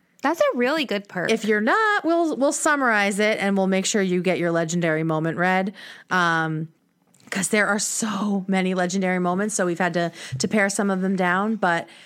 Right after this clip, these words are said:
Speaker 2: as far as I know, everyone who is a Patreon member is going to have their whole email read.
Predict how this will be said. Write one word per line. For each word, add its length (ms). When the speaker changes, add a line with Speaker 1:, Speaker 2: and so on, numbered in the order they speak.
Speaker 2:
as 160
far 340
as 120
I 140
know, 520
everyone 500
who 140
is 140
a 40
Patreon 500
member 560
is 80
going 240
to 60
have 140
their 380
whole 520
email 440
read. 360